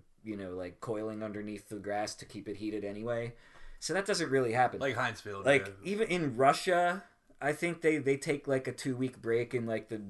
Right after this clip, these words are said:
Speaker 1: worst part of the winter. But, like, you, you don't hear about games, like, getting started and then suspended because of, like, lightning. Or, or having to be, like, postponed because they couldn't play enough minutes to make them official.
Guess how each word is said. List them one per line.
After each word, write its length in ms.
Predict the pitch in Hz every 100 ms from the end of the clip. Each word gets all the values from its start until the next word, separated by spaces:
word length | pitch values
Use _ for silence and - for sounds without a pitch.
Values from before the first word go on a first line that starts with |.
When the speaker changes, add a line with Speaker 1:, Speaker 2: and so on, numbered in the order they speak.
| 95
Speaker 1:
worst 280 | 98 110 -
part 220 | - 120
of 80 | 120
the 80 | 123
winter. 500 | 123 131 139 143 143 - _ _ - - - -
But, 160 | 143 131
like, 220 | 135 131
you, 140 | 165 135
you 80 |
don't 180 | 160 202
hear 140 | 180 175
about 300 | 147 135 110
games, 340 | 123 127 117
like, 200 | 113 98
getting 260 | 117 113 110
started 560 | - 117 113 110 104
and 200 | 104 110
then 140 | 107 107
suspended 540 | 104 - 120 110 104
because 320 | 101 110 98
of, 180 | 101 90
like, 260 | 101 92 - 87
lightning. 540 | 95 98 92 87 85 95 - - - _ _ _
Or, 200 | 101 107
or 140 | 110 107
having 340 | 120 107 110
to 100 | 107
be, 240 | 104 107 104
like, 280 | 101 92 -
postponed 580 | 127 101 - 113 104
because 340 | 92 101 110 98
they 120 | 101
couldn't 320 | - 110 101
play 240 | - 110 98
enough 240 | 98 95
minutes 300 | 104 98 -
to 100 | -
make 200 | 101 95
them 100 | 92
official. 420 | 85 - 98 -